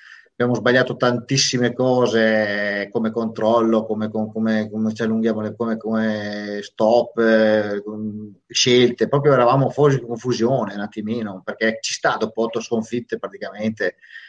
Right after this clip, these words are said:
è umano, secondo me. Perché nel secondo tempo, onestamente, è cambiata un po' l'antifona.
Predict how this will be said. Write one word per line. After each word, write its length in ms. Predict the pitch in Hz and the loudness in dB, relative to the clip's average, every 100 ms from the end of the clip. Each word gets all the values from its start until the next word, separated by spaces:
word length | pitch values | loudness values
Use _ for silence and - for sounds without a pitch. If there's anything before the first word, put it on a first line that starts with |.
| - _ | -20 _
è 60 | 110 | 2
umano, 520 | 110 131 127 107 107 | 4 4 2 0 -2
secondo 420 | 110 110 110 101 | -4 0 0 0
me. 180 | 98 76 _ _ _ | -6 -12 _ _ _
Perché 180 | 110 127 | -2 2
nel 120 | 139 | 4
secondo 380 | 139 135 151 175 | 4 4 4 4
tempo, 360 | 139 151 165 | 4 2 2
onestamente, 720 | 147 127 - 147 113 139 143 147 | 0 0 -2 -2 0 -2 0 0
è 80 | |
cambiata 580 | - 104 127 160 113 - | 0 -4 0 0 0 -6
un 80 | 104 | -8
po' 100 | 110 | -6
l'antifona. 720 | 107 107 110 104 92 87 71 | -6 -6 -12 -12 -16 -16 -20